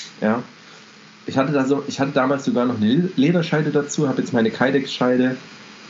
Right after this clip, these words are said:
ey, und ich hab's überall mit und ich, es ist einfach ein tolles Messer. Ich, gerade mit diesen Blades,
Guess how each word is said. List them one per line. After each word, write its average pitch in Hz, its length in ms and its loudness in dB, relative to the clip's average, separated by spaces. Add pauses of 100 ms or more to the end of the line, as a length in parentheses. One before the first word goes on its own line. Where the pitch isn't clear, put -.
(200)
ey, 123 160 4
und 135 80 2
ich 127 140 0
hab's - 240 -2 (160)
überall 143 540 2
mit 139 240 2 (680)
und 127 160 0 (280)
ich, - 340 -2 (540)
es 135 120 2
ist 151 140 -4
einfach 127 280 0
ein 113 100 -2
tolles 131 320 0
Messer. 123 480 2
Ich, - 240 -8 (160)
gerade 127 320 0
mit 123 160 -2
diesen 123 340 0 (140)
Blades, 123 420 0